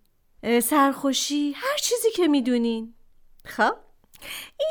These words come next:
تمرین جذاب و دوست داشتنی رو هر روز با آدمای مختلف تکرار کنین تا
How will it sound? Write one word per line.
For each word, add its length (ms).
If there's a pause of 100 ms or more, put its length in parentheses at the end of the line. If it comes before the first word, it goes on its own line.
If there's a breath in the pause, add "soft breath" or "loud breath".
تمرین 540
جذاب 480
و 80
دوست 280
داشتنی 600
رو 260
هر 400
روز 540
با 100
آدمای 480
مختلف 760
تکرار 440
کنین 420 (460 loud breath)
تا 100